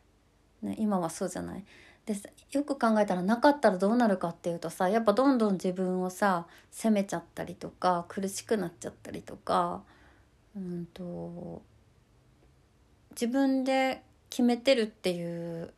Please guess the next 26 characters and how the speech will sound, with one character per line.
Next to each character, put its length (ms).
こ 140
と 180
を 80
さ、 180
受 140
け 120
入 60
れ 120
な 120
い 80
と 100
な 120
ん 100
な 100
い 40
か 160
ら 120
さ、 260
い 100
ろ 100
ん 80
な 80
こ 120
と 140
を 80
ね、 260